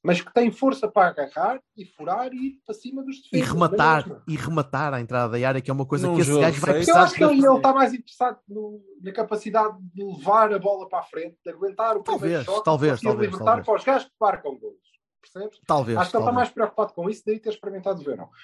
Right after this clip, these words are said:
Speaker 1: Não me parece que possa fazer o mesmo com o Otávio. Pode jogar com o Otávio ali, como jogava, como chegou a jogar com, com o Fábio,
Speaker 2: Mas muda a matriz,
Speaker 1: mas
Speaker 2: muda a
Speaker 1: com um esquema
Speaker 2: matriz de jogo.
Speaker 1: completamente diferente,
Speaker 2: Mu-, muda,
Speaker 1: não é?
Speaker 2: muda o esquema de jogo, é bem possível.
Speaker 1: Sim.
Speaker 2: Eh, gostei dos laterais e gostei do João Mário. Acho que o João Mário teve,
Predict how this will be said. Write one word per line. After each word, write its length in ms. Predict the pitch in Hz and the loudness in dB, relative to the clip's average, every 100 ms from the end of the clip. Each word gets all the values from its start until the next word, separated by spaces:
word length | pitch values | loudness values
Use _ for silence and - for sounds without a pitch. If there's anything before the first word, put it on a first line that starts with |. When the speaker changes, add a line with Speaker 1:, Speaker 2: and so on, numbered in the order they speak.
| - | -8
Speaker 1:
Não 200 | 160 214 | 4 4
me 120 | 214 | 4
parece 360 | - 196 202 - | 4 4 4 -6
que 60 | _ _ | _ _
possa 240 | 196 185 | -6 -6
fazer 220 | 180 180 | -10 -10
o 40 | 175 | -8
mesmo 220 | 175 - | -10 -8
com 120 | - | -4
o 40 | 160 | -2
Otávio. 380 | - 98 - - _ _ _ _ _ _ | -2 -4 -6 -20 _ _ _ _ _ _
Pode 260 | 135 135 - | 0 0 0
jogar 200 | 170 151 | -4 -2
com 120 | 175 | -4
o 80 | 165 | -4
Otávio 340 | 151 180 151 170 | 0 0 0 -4
ali, 180 | 220 269 | -4 -4
como 180 | 165 | -6
jogava, 260 | 139 131 131 _ | -6 -8 -8 _
como 180 | - 113 | -12 -12
chegou 520 | 110 - 127 - 147 | -12 -16 -14 0 4
a 40 | 139 | 4
jogar 220 | 139 139 | 4 0
com, 340 | - 131 127 - | 2 -2 -2 -6
com 100 | 147 | -4
o 40 | |
Fábio, 240 | 143 165 170 | 2 4 4
Speaker 2:
Mas 120 | 131 | 4
muda 240 | 175 180 | 2 4
a 40 | 190 | 4
matriz, 340 | 180 180 190 | 2 0 -2
Speaker 1:
mas 120 | 139 | 2
Speaker 2:
muda 140 | 180 196 | 4 4
a 20 | |
Speaker 1:
com 40 | 190 | 2
um 40 | |
esquema 180 | 180 190 | 4 2
Speaker 2:
matriz 100 | - | 4
de 20 | |
jogo. 80 | 143 - | 0 0
Speaker 1:
completamente 300 | 240 247 247 | -2 -10 -8
diferente, 300 | 269 - - 165 | -4 0 -2 2
Speaker 2:
Mu-, 100 | 165 | 2
muda, 120 | 165 | 2
Speaker 1:
não 80 | 170 | 0
é? 60 | 170 | 0
Speaker 2:
muda 140 | 165 | 0
o 20 | |
esquema 260 | 151 - 127 | 0 -4 -10
de 40 | 104 | -12
jogo, 140 | 92 | -12
é 60 | 110 | -10
bem 80 | 101 | -12
possível. 260 | - 82 _ - | -16 -20 _ -16
Speaker 1:
Sim. 140 | - - - _ - | -16 -16 -20 _ -2
Speaker 2:
Eh, 240 | 156 151 - | 0 0 -4
gostei 240 | - 220 | 0 0
dos 80 | 175 | 2
laterais 420 | 175 - 95 - - | 0 -2 -8 -12 -12
e 80 | |
gostei 220 | 127 - 165 | -8 0 0
do 60 | |
João 120 | 131 117 | 0 -2
Mário. 220 | 101 110 | -2 -4
Acho 100 | 110 | -6
que 60 | 117 | -6
o 40 | |
João 80 | 123 | -2
Mário 200 | 120 117 | -2 -2
teve, 220 | 123 110 | -6 -8